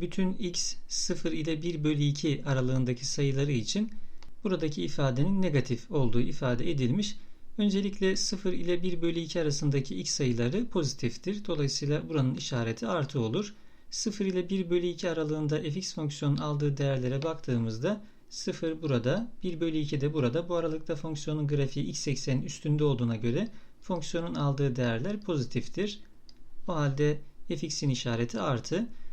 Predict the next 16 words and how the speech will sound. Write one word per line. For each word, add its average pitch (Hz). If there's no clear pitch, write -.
Türev 220
içinde 202
fonksiyonun 190
bu 190
aralıktaki 180
grafiğinin 165
doğru 156
olduğunu 120
görüyoruz 151
ve 180
doğrunun 185
türevi 175
içinde 147
doğrunun 190
eğimine 170
bakabiliriz. 165